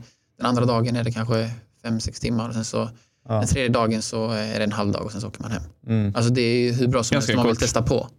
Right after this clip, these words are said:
Speaker 3: Ja.
Speaker 2: Ja,
Speaker 1: Så är det
Speaker 2: exakt.
Speaker 1: så varje, första helgen varje månad.
Speaker 2: Mm.
Speaker 1: Så kan man göra det om man vill
Speaker 3: Mm.
Speaker 1: testa på. Det är liksom
Speaker 3: Det var här i Sverige du körde?
Speaker 1: Nej, det, det, det var i Thailand. Det var i Thailand.
Speaker 3: Okej, det var i
Speaker 1: Mm,
Speaker 3: Thailand.
Speaker 1: det var i
Speaker 3: Okej.
Speaker 1: Thailand. I,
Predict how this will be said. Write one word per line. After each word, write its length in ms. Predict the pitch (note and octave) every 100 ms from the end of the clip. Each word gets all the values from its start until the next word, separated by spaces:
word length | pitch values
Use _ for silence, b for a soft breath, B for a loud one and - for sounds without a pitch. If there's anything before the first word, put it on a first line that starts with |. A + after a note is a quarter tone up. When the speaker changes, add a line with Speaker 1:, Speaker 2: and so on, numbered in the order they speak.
| _ -
Speaker 3:
Ja. 220 | G2+ -
Speaker 2:
Ja, 100 | A2
Speaker 1:
Så 40 | A2
är 40 |
det 20 | C#3+
Speaker 2:
exakt. 220 | B2 C#3
Speaker 1:
så 60 | C3
varje, 340 | C3+ C3+ B2
första 360 | - B2+ - A#2
helgen 340 | B2 A2 G#2+
varje 220 | G#2+ G#2+
månad. 400 | G#2 G#2 - - - _ A#2+
Speaker 2:
Mm. 240 | G#2+ G2+ - _
Speaker 1:
Så 60 | -
kan 120 | A2
man 100 | A2
göra 220 | A2 G2
det 160 | G2 - _ _
om 40 | A#2
man 100 | G#2+
vill 80 |
Speaker 3:
Mm. 120 | A#2 G#2
Speaker 1:
testa 120 | G#2+
på. 160 | - - -
Det 180 | A#2+ G#2+
är 60 |
liksom 280 | A#2 - A2+
Speaker 3:
Det 60 | A#2+
var 80 |
här 100 | B2 G2+
i 60 |
Sverige 300 | - A2+ E2+
du 120 | -
körde? 200 | - -
Speaker 1:
Nej, 140 | - E3+ D#3+ F3
det, 60 | E3+
det, 120 | F3
det 160 | E3+
var 260 | E3 D#3+ D3
i 80 | C#3+
Thailand. 380 | - A#2+ - - -
Det 80 | B2+
var 100 | A#2+
i 40 |
Thailand. 320 | A2+ G#2+ - -
Speaker 3:
Okej, 320 | B2+ A#2+ F2+
det 80 | F#2+
var 80 | G2
i 40 |
Speaker 1:
Mm, 120 | B2
Speaker 3:
Thailand. 280 | G2+ G#2 G2+ B2
Speaker 1:
det 80 |
var 60 | A#2
i 20 |
Speaker 3:
Okej. 80 | A2
Speaker 1:
Thailand. 320 | A2 A2 G2+ -
I, 380 | A#2 A2+ A2